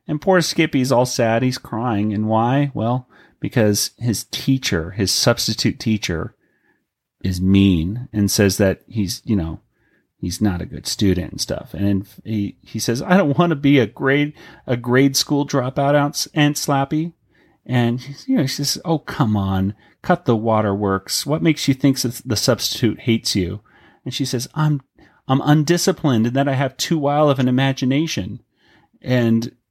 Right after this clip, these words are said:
that doesn't really bother Slappy, but what does bother Slappy is when Skippy says,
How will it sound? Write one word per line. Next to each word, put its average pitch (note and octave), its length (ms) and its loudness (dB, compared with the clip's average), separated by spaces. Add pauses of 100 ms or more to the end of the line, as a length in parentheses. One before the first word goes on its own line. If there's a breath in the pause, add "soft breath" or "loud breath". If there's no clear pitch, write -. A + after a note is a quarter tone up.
(200)
that A#2+ 200 -2
doesn't A2 220 0
really G#2 140 0
bother G2+ 320 0
Slappy, F#2+ 460 0
but F#2+ 180 -8
what G#2 280 -6
does D3+ 320 4
bother F#2+ 320 2
Slappy F2 540 -2
is F#2 300 -4
when F#2 380 -2 (760)
Skippy - 420 0
says, F#2 460 0